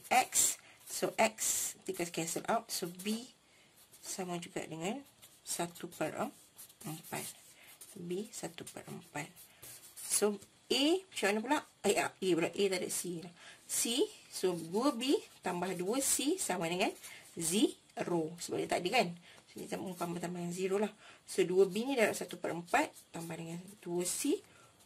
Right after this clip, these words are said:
So, kita akan dapat dua C sama juga dengan negatif satu per dua. C sama juga dengan negatif satu per empat. Negatif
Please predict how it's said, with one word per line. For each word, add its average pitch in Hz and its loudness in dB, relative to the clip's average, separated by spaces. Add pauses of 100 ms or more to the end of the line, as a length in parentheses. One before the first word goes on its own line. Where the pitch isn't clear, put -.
(1300)
So, 202 4
kita 196 -2
akan 185 -4
dapat - -4 (320)
dua 196 2
C 277 0 (1500)
sama 175 0
juga 170 -2
dengan 202 0 (480)
negatif 190 0
satu - -2
per 170 -4
dua. 170 -4 (1200)
C 220 2
sama 175 -2
juga 175 -6
dengan 175 -8
negatif 175 -12
satu - -16
per - -6
empat. - -12 (2750)
Negatif 208 -12